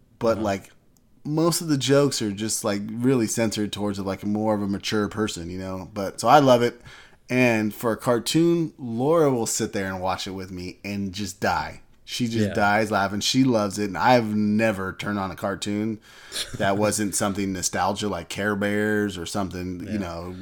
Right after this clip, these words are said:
Speaker 2: No
Speaker 1: Charlie
Speaker 2: Family Guy,
Speaker 1: Brown.
Speaker 2: though?
Speaker 1: No, I, I don't. I can't, I think the,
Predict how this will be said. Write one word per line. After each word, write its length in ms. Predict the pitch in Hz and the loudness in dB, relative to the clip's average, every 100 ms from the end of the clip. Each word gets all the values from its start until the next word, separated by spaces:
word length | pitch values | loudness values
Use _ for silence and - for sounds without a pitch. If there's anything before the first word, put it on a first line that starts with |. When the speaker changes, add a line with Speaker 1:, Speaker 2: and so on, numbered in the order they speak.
| 95 101 | -14 -6
Speaker 2:
No 100 | 110 | -2
Speaker 1:
Charlie 180 | 110 98 | 0 0
Speaker 2:
Family 160 | 98 | 0
Guy, 40 | 104 | 0
Speaker 1:
Brown. 180 | 104 | 0
Speaker 2:
though? 220 | 104 302 320 - - - - - - - | 0 -6 -12 -20 -20 -20 -20 -20 -20 -16
Speaker 1:
No, 640 | 101 95 117 156 156 127 73 | -8 -2 0 2 4 2 0
I, 500 | 104 143 127 156 151 | -2 0 2 4 6
I 40 | |
don't. 140 | 147 - | 4 2
I 80 | |
can't, 200 | 139 - | -2 -2
I 40 | 156 | 0
think 300 | 233 262 - | 2 0 0
the, 260 | 247 220 | 0 0